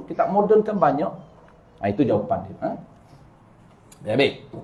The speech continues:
Tujuan hamba susun ni, dia kata, bagi tujuan simpanan dan rujukan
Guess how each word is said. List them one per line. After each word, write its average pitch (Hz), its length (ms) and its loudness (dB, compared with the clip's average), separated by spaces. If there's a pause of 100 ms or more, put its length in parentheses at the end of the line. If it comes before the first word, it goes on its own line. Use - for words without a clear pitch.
(2000)
Tujuan 269 480 10
hamba 220 640 10
susun 208 400 8
ni, 185 100 2
dia 175 140 6
kata, 170 480 4
bagi 151 400 6
tujuan 151 420 6
simpanan 147 800 6 (720)
dan 151 400 10
rujukan 160 640 8